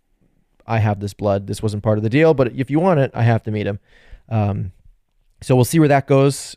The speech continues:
Um, yeah, that's, um, it's all the, all, all of the, like,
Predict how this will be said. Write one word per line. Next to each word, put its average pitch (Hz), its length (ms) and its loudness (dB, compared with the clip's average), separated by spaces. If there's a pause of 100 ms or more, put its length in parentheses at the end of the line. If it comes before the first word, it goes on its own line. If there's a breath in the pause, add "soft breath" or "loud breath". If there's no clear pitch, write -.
Um, 107 640 -2 (540)
yeah, 120 260 -2 (180)
that's, - 280 -8
um, 110 320 -2 (460)
it's 127 140 -6
all 160 380 4
the, 135 320 -10
all, 175 500 0
all 175 240 2
of 160 140 -6
the, 139 320 -8
like, 117 340 -4